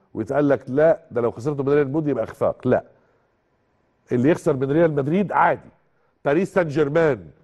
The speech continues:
بميسي ومبابي ونيمار خسر من ريال مدريد، ريال مدريد هو بطل الشامبيونز ليج السنة اللي فاتت، آه، مانشستر سيتي بمدربه العبقري جوارديولا خسر من ريال مدريد، فالطبيعي ان ريال مدريد يكسب اي حد،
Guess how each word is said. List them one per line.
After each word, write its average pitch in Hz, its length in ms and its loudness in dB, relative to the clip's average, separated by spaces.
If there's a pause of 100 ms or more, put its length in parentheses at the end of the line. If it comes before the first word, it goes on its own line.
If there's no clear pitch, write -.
(140)
بميسي 151 520 0
ومبابي 143 760 4
ونيمار 160 600 0 (260)
خسر 160 320 0
من 117 120 -4
ريال 135 220 0
مدريد، 113 400 -6
ريال 104 160 -2
مدريد 110 280 -2
هو 113 140 4
بطل 120 320 0 (260)
الشامبيونز 113 480 -4
ليج 120 120 0
السنة 95 240 -8
اللي 82 100 -6
فاتت، - 300 -6 (800)
آه، 110 180 2
مانشستر 135 440 -2
سيتي 156 320 -2
بمدربه 135 480 2
العبقري 156 440 0
جوارديولا 156 580 -2
خسر 143 320 0
من 98 160 -10
ريال 104 220 -2
مدريد، 76 260 -14 (180)
فالطبيعي 196 680 0 (260)
ان 131 100 -6
ريال 190 180 2
مدريد 180 240 0
يكسب 185 260 0
اي 180 180 0
حد، 143 200 -2